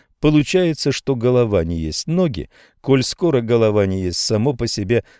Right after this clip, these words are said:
простейшее Сократово бытие,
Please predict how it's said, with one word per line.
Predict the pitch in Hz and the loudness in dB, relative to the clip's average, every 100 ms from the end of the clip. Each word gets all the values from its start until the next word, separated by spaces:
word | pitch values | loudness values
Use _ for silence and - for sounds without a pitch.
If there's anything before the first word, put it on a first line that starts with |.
| _ | _
простейшее | - 135 127 - 156 147 - 123 | 0 2 2 0 0 0 0 -2
Сократово | 113 113 101 107 117 107 95 | 0 0 0 2 0 2 -2
бытие, | 82 90 - 95 170 | 0 -2 -4 -2 -2